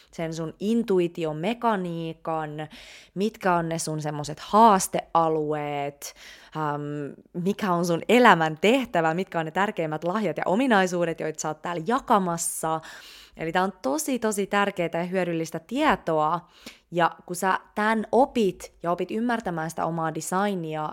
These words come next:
niin silloin sä pystyt kohdistamaan sen energian sellaisiin asioihin, jotka on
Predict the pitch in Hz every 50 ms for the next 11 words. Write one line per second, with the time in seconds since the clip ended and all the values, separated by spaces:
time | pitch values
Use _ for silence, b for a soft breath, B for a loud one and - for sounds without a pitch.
0 | - _ - 160 156 160 160 160 160 160 - - _ _ - - - - 202 208
1 | 214 208 190 175 170 165 165 B B B B - - 175 175 190 175 - 190 -
2 | - - 262 294 311 320 247 220 175 - - 170 160 160 160 160 160 156 160 147
3 | - - 180 185 185 170 160 156 156 - - 160 156 151 156 - 185 175 170 170
4 | 165 170 160 - - 220 247 - 226 180 170 175 165 160 160 160 165 165 - _
5 | - 175 175 190